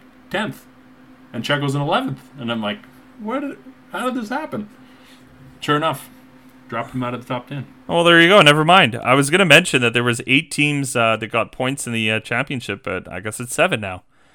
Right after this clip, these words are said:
Speaker 1: <laughs> Yep. Just seven. But,
Speaker 2: Hey, that's
Speaker 1: I mean
Speaker 2: pretty good still. Seven teams with, uh, points in a, uh, in a race, and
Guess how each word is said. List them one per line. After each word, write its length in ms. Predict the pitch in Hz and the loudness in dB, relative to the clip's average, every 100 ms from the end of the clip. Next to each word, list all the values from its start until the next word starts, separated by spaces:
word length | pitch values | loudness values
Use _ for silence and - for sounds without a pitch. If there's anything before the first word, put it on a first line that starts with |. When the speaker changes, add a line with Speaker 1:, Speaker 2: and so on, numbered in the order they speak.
| _ | _
Speaker 1:
<laughs> 400 | _ - - 131 | _ -20 -18 -10
Yep. 840 | 175 143 170 - - - - 131 - - - - - - - - - - - - | -8 -6 -8 -8 -16 -20 -8 -4 -4 -8 -20 -20 -20 -20 -20 -20 -20 -20 -20 -10
Just 240 | 131 131 | -8 -6
seven. 320 | - 101 87 - - - | -6 -6 -8 -18 -18 -4
But, 200 | 117 - - - - | -4 -4 -14 -20 -10
Speaker 2:
Hey, 160 | - 143 | -2 2
that's 180 | 135 139 | 4 4
Speaker 1:
I 40 | |
mean 60 | 120 | 4
Speaker 2:
pretty 160 | 170 147 | 2 4
good 160 | 143 | 2
still. 300 | - 113 110 - | 2 2 2 -2
Seven 340 | - 127 131 | 2 2 2
teams 320 | 127 127 123 120 | 0 0 0 -4
with, 180 | 117 | -2
uh, 180 | 120 110 | 2 2
points 500 | 110 120 120 123 - - | 2 -2 -2 -4 -12 -8
in 240 | 107 107 | -6 -4
a, 200 | 104 101 | -2 -2
uh, 160 | 104 107 | -4 -6
in 140 | 113 | -4
a 40 | 120 | 0
race, 220 | 120 139 | 0 2
and 420 | 131 135 127 - | 4 4 2 -6